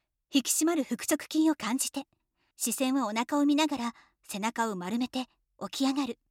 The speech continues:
頑張って。その一回が未来の一ピストンにつながるわ。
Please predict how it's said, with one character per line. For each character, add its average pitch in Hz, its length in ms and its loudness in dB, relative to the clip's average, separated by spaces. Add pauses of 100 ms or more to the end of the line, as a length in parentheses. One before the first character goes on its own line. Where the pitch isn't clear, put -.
(440)
頑 277 160 6
張 330 60 6
っ 320 40 2
て。 320 220 -2 (580)
そ 262 140 0
の 320 80 2
一 277 140 2
回 370 260 0
が 330 140 2 (400)
未 262 160 2
来 294 160 8
の 233 100 -2
一 196 240 -6
ピ 349 100 2
ス - 100 -4
ト 302 100 2
ン 277 60 4
に 226 100 -2
つ 247 100 -4
な 262 120 -2
が 311 80 2
る 320 100 0
わ。 233 80 -2